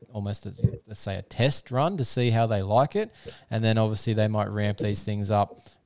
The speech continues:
from, you know, round two. But yeah, I just, I think we all are in agreeance that these tracks should be challenging. They should be a bit longer.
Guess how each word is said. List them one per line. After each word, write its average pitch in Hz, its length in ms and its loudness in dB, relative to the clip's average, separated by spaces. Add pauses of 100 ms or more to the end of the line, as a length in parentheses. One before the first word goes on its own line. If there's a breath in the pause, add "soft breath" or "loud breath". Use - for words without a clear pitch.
from, 101 540 0 (340)
you 107 80 -10
know, 101 180 -2
round 101 260 -2
two. 127 340 2 (100)
But 104 240 0 (460)
yeah, 139 200 6
I 131 80 8
just, 147 220 0 (220)
I 120 120 0
think 170 300 0
we 135 160 4
all 156 500 6 (360)
are 127 160 2
in 117 80 2
agreeance 127 560 0
that 117 200 0 (160)
these 127 240 0
tracks 131 300 4
should 120 180 -4
be 107 80 -2
challenging. 127 560 2
They 110 100 2
should 113 220 -2
be 120 100 0
a 110 40 2
bit 101 160 -2
longer. 120 560 6